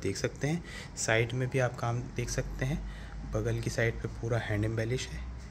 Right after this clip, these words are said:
ठीक है। ये ऊपर से लेके नीचे तक सारी चीज़ें जो है पूरी hand embellish के साथ है। और नीचे जो border है ये भी आप देख सकते हैं, ठीक है।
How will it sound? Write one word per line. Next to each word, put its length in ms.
ठीक 180
है। 80
ये 160
ऊपर 280
से 160
लेके 300
नीचे 280
तक 220
सारी 340
चीज़ें 340
जो 120
है 180
पूरी 340
hand 240
embellish 420
के 120
साथ 320
है। 80
और 100
नीचे 280
जो 140
border 340
है 100
ये 180
भी 100
आप 180
देख 140
सकते 320
हैं, 100
ठीक 120
है। 80